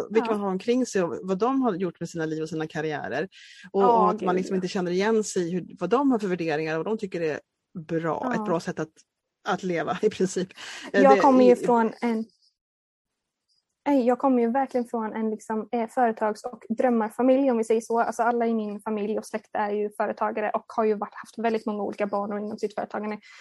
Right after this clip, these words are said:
Speaker 2: Ehm, så jag är ju uppvuxen med det här. Man får testa saker
Speaker 1: Mm.
Speaker 2: och man får se
Speaker 1: Mm.
Speaker 2: vart det går. Och ibland
Speaker 1: Mm.
Speaker 2: går det åt helvete och <laughs> ibland så går det jättebra. Och då
Speaker 1: Mm.
Speaker 2: får man välja vad man vill göra.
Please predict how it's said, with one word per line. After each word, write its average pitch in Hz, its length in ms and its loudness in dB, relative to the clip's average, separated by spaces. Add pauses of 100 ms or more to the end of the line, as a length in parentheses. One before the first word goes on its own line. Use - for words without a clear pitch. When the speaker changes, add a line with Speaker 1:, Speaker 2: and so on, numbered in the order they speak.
(220)
Speaker 2:
Ehm, 220 360 0 (120)
så - 200 0
jag 220 240 6
är 254 40 8
ju 254 80 6
uppvuxen - 500 0
med 190 120 0
det - 40 -4
här. - 120 -6
Man 254 160 -4
får - 60 -20
testa - 280 0
saker 208 320 -4
Speaker 1:
Mm. 202 180 -6
Speaker 2:
och 247 120 2
man 220 180 -2
får 190 100 -4
se 247 120 0
Speaker 1:
Mm. 208 80 2
Speaker 2:
vart 175 100 -2
det 202 60 -6
går. 233 260 0
Och 208 200 -2
ibland 220 300 0
Speaker 1:
Mm. 277 120 2
Speaker 2:
går 226 100 2
det 208 320 -2
åt - 120 -14
helvete 220 420 4
och 311 120 6
<laughs> 262 220 6
ibland 233 140 -2
så 233 60 -2
går 214 120 2
det 240 60 -2
jättebra. 294 520 -2
Och 269 220 0
då 294 60 2
Speaker 1:
Mm. 277 280 0
Speaker 2:
får 392 140 -10
man 349 80 -8
välja 269 200 -6
vad 233 160 -10
man 220 120 -8
vill 240 80 -6
göra. 262 240 -4